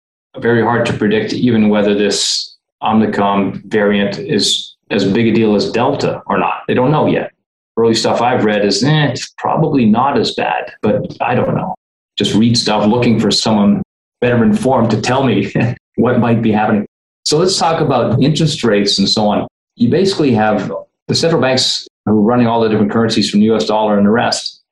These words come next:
throwing money at the problem. And it's probably a good thing that they did. So the people who couldn't go to work still had money, and, you know, asset values didn't collapse, and you didn't have everybody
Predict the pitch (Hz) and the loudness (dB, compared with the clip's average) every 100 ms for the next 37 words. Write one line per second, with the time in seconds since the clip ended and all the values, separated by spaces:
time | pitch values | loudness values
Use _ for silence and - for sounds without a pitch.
0 | - - 143 156 135 127 131 123 110 101 | -10 -4 0 2 2 2 2 0 0 -2
1 | - - 98 95 95 - - - 170 156 | -4 -4 -2 -2 -2 -4 -10 -4 -2 -2
2 | - 147 151 117 110 117 107 107 104 101 | -2 -2 0 0 0 0 2 2 2 2
3 | 95 95 90 80 - 107 101 123 120 104 | 0 0 -2 -2 0 0 0 0 2 2
4 | 104 98 - 143 143 117 117 104 107 104 | 2 0 0 0 2 2 2 2 0 -2
5 | - 117 113 107 101 104 101 - 95 240 | -2 0 0 0 2 2 2 2 2 -2
6 | - - 104 110 - 107 101 104 104 110 | -2 -4 -2 -2 -2 -2 0 0 0 0
7 | 101 104 98 98 - 101 104 107 104 104 | 0 0 0 0 0 2 2 0 0 2
8 | 104 101 101 101 | 2 2 0 -2